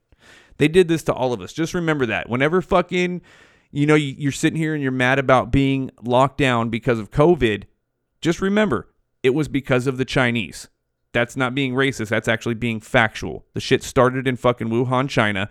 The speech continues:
We all fucking know that. There's documentation leading back to that that shows that that is, in fact, a fact.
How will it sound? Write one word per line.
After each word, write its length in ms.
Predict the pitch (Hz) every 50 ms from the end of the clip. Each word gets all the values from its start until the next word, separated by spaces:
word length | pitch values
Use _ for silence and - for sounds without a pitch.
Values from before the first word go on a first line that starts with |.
| - - - - - -
We 140 | - 113 117
all 140 | 120 127 139
fucking 360 | - - 135 135 - 147 147
know 180 | 135 117 110 104
that. 240 | 101 98 101 98
There's 160 | - 104 110 -
documentation 720 | - 110 110 - 117 123 123 - 131 123 117 - 123 127
leading 280 | 123 120 120 135 147 131
back 240 | 131 117 110 -
to 60 | - 104
that 200 | 110 104 104 -
that 160 | 110 - -
shows 300 | - 123 123 120 120 -
that 100 | 110 101
that 200 | 107 110 113 - -
is, 360 | 117 120 120 127 120 - - _
in 280 | - 127 147 170 185 180
fact, 500 | - - - 127 - 110 117 - - - - _ _ _ _ _ _ _ _ -
a 140 | 123 131
fact. 600 | 139 - - - 135 110 98 107 - - - -